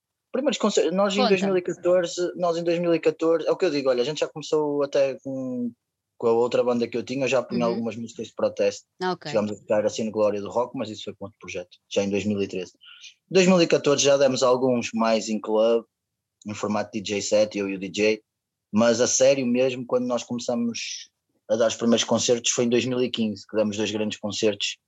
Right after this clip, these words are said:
Speaker 1: em festivais já grandes de câmaras, que já foi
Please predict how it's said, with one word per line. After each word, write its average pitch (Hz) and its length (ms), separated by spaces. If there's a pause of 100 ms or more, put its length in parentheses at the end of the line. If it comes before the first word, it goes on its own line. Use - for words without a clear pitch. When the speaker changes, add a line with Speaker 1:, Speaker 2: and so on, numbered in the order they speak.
(100)
Speaker 1:
em 110 100
festivais 104 440
já 104 160
grandes 101 460 (100)
de 98 140
câmaras, 110 440
que - 100
já 95 140
foi 92 440